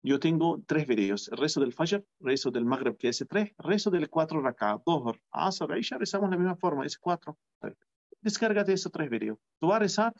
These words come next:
que el Fajr de la madrugada, ponga el ve-, el teléfono, ponga play, y reza junto conmigo. Yo la hice el video con esa intención. A los nuevos musulmanes abrazando el Islam,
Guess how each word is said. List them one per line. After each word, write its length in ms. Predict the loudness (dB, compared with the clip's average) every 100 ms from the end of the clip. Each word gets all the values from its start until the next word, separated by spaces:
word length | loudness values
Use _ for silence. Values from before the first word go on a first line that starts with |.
| _ _ _ _ _
que 140 | 2
el 100 | 2
Fajr 340 | 2 2 4 2
de 80 | 2
la 60 |
madrugada, 540 | 2 2 2 2 2 0 -6 _
ponga 240 | 0 2
el 100 | 2
ve-, 200 | 2 0 0
el 340 | -4 -2 0
teléfono, 400 | 0 0 -2 -8 -4
ponga 340 | 0 2 2
play, 440 | 0 0 2 2 -2 _ _ _ _ _ _ _
y 60 | 0
reza 400 | 2 2 0 0
junto 320 | 2 2 0
conmigo. 500 | 0 0 0 -2 -6 _ _ _
Yo 300 | -4 0 2
la 140 | 2 2
hice 160 | 0
el 60 | 0
video 320 | 2 2 0
con 340 | -2 -4 -2 -2
esa 220 | 0 2
intención. 560 | 2 2 0 0 0
A 60 | 0
los 140 | -2 -4
nuevos 360 | 0 0 0
musulmanes 420 | -4 -2 -2 0 0
abrazando 420 | -2 -2 -4 -4
el 60 |
Islam, 280 | -4 -4 -6